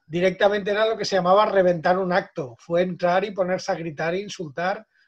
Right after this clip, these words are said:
o a pegar directamente. Eh,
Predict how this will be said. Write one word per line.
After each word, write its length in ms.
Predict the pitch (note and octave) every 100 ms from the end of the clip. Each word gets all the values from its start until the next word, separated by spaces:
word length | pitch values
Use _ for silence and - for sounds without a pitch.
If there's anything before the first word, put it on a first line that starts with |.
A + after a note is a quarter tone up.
| -
o 140 | F#3+
a 80 | D#3+
pegar 440 | D#3 C3+ F3+ G3+ - D3+
directamente. 840 | E3 D#3 C#3 D#3 G3 F3+ C#3 - _ _ - _ _ _ _ _ -
Eh, 1000 | F#3 F3 E3+ E3 E3 E3 D#3+ D#3 D3+